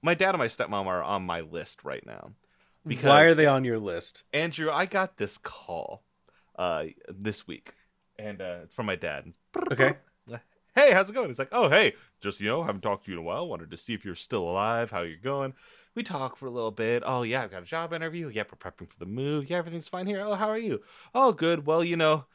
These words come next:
Speaker 1: uh, you know, we're, we're, we're, co-, we're coming back. We, we had, we had covid at the end of January, but we're pretty good now." And I'm like, "Hold on."
Speaker 2: What?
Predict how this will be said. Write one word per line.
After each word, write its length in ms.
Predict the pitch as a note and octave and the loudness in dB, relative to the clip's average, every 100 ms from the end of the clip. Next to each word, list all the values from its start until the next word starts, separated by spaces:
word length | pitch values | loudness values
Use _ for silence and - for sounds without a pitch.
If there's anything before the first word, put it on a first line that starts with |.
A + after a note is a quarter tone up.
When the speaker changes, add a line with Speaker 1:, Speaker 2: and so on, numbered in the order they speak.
| _ _ _ _ _ _ - | _ _ _ _ _ _ 0
Speaker 1:
uh, 260 | D3+ D3+ D3 | 4 6 4
you 120 | D3+ | 2
know, 100 | D3 | 2
we're, 160 | C3+ | 2
we're, 320 | C3 C3 B2 B2 | 2 4 2 0
we're, 220 | B2+ A#2 | 0 -2
co-, 160 | - | 0
we're 100 | A#2+ | -4
coming 220 | - F3 D#3+ | 0 0 2
back. 180 | D#3 | 0
We, 220 | B2+ A#2 B2+ | 0 -6 -6
we 160 | A2 | -2
had, 200 | A#2 A2+ | -2 -2
we 100 | A#2 | -2
had 120 | A2 | -4
covid 260 | A#2+ C3+ C#3 | 0 -2 -2
at 100 | B2+ | -4
the 60 | C3 | -4
end 100 | B2+ | -4
of 60 | |
January, 340 | A#2+ G#2 G2+ G#2 | -4 -2 -2 -4
but 100 | G2+ | -4
we're 60 | F2+ | -6
pretty 200 | C#3 C#3+ | -8 -4
good 160 | D3 | -2
now." 180 | A#2+ A2 | 0 0
And 80 | G#2+ | 0
I'm 40 | |
like, 200 | G#2 A#2 | -2 -4
"Hold 160 | D#3+ A#2 C3 | 4 8 8
on." 40 | |
Speaker 2:
What? 300 | B3 - - | 6 2 -6